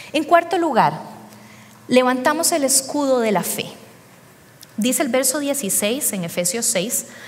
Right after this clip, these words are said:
"Además de todo esto, levanten el escudo de la fe para detener las flechas encendidas del diablo". El escudo de estos soldados era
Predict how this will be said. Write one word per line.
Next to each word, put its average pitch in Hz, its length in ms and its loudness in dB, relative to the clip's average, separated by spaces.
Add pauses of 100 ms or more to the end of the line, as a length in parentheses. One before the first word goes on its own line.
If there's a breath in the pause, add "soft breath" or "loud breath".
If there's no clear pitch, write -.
(260 loud breath)
"Además 262 360 4
de 381 100 -2
todo 370 320 2
esto, 349 400 2
levanten 247 580 0
el 330 100 0
escudo 311 520 0
de 320 100 2
la 247 120 0
fe 247 420 -2 (340 loud breath)
para 254 200 6
detener 240 480 2
las 311 140 0
flechas 302 440 -2
encendidas 233 760 0
del 160 180 0
diablo". 151 380 -4 (1000)
El 240 120 2
escudo 330 360 2
de 359 60 2
estos 359 260 -2
soldados 226 460 2
era 185 200 2